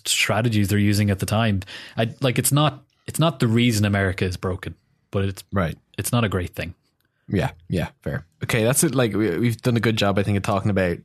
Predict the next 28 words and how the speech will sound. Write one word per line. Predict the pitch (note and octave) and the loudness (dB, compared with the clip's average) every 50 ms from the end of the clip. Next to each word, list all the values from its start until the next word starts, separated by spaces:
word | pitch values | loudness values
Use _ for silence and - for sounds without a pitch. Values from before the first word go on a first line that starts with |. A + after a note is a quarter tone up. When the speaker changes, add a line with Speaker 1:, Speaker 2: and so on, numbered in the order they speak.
| _ _ - | _ _ -2
Speaker 2:
the | - F#2 | 0 0
landscape | F2+ F#2 F#2 F#2 F2+ F#2+ F#2+ F2+ - - G#2+ F#2+ | 2 2 2 2 2 2 2 2 2 0 0 0
and | - G2 | 0 0
the | F2 | 0
systems | - - A2+ G#2 - - G2 F#2 F2+ | 2 2 2 2 2 2 2 0 0
as | F#2+ F#2 | 0 0
a | F#2 E2+ | 0 0
whole, | G2+ G#2+ G2+ | 2 0 0
but | F#2 G2 G#2 | 2 2 2
let's | A#2 A#2 - - | 2 2 2 0
get | - G#2+ | 0 0
back | A#2+ A#2 A#2 - | 0 0 -2 -2
to | - | -4
talking | - - A2 G2 - G#2+ | -4 -2 -2 -2 0 0
about | F2+ F#2 F#2 F2+ - - _ _ _ _ _ - - | 0 0 0 0 -2 -6 _ _ _ _ _ -6 -4
the | G2 | -4
president | - - - - - F2+ F#2 G2 F#2+ - F#2 F2 F2 F2 E2+ - | -4 -6 -6 -2 0 2 2 2 2 2 0 0 0 0 0 0
and | F2+ F2+ | 0 0
the | E2+ E2+ | 0 -2
job | E2 - F#2+ E2+ F2 E2+ F2+ | 0 0 0 0 0 0 -2
of | E2 - | -4 -4
the | F2+ | -4
president. | D#2+ - F#2 F2+ E2+ D2+ D2 C#2+ D2 D2+ D2+ - _ _ _ - - - - _ _ _ - | -4 -2 -2 -2 -2 -2 -4 -4 -4 -6 -6 -10 _ _ _ -20 -20 -20 -20 _ _ _ -2
If | A#2+ C3+ C3 - - - | 0 0 0 0 -2 0
I | - A#2+ A#2+ A#2 A#2 | 2 2 2 4 4
were | A2 G#2+ G2+ G2+ | 4 4 2 2
to | G2 - G#2+ | 0 0 0
see | G2 - - - G#2+ G#2 G2+ G2+ G2 G2 G2 F#2+ F#2+ - | 0 0 2 2 2 2 2 2 2 2 2 0 -2 -4